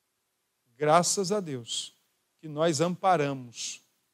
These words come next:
nosso coração e nossa vida no juiz Jesus Cristo e no seu sacrifício perfeito.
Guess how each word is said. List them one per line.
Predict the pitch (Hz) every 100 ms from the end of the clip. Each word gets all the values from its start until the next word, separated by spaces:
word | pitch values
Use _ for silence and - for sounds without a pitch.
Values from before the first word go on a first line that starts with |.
| _
nosso | 147 147 -
coração | 175 156 127 175 202
e | 190
nossa | 180 175 165
vida | 117 170 165 131 _ _ _ _ _ _ _ _ _ _ 156
no | 190
juiz | 165 160 185 214 - - _ _ _ _ 123
Jesus | 123 175 165 165
Cristo | - 131 113 - _ _ _ _ _ _
e | 151
no | 165
seu | - - 185
sacrifício | - 180 - 175 - 160 - 156
perfeito. | 156 147 - 120 104 _